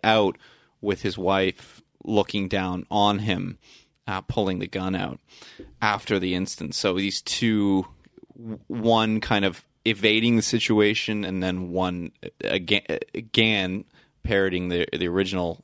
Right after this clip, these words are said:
intent in that he's now e-, evading by just fucking leaving, and he's now needs protection. Before he, he had to hide from it, now he's embracing it that he's running. Um, just quickly, I wanted to talk about a few shots. Again,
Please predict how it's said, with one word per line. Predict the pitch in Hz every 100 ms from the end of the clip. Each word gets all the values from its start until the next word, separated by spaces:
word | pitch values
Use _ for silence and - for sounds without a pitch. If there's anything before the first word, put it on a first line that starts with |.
| -
intent | 62 90 92 123 185
in | 101 98
that | 95 95
he's | -
now | 101 92 90 - _ _ _ _ -
e-, | - -
evading | 151 120 104 101 101
by | 98 98
just | 85 107 - _
fucking | - 85 98 101
leaving, | 107 95 92
and | 104
he's | -
now | 98 92
needs | 98 101 -
protection. | - 113 101 - 90
Before | 95 117 107
he, | 104 - _ - _
he | -
had | 104
to | -
hide | - 107 107
from | - 107
it, | 95
now | 98 98 95
he's | 92 90 - -
embracing | 98 98 98 98 90 95
it | -
that | 104
he's | - -
running. | 98 95 - - - - - _ _ -
Um, | 110 107 104 98 101 - _ _ _ _ - _ _ -
just | 165 170
quickly, | - 117 - - - _ _
I | - 113
wanted | 117 110
to |
talk | 101 113 107
about | 101
a | 98
few | - 107
shots. | - 110 101 -
Again, | 101 113 117 110 110 -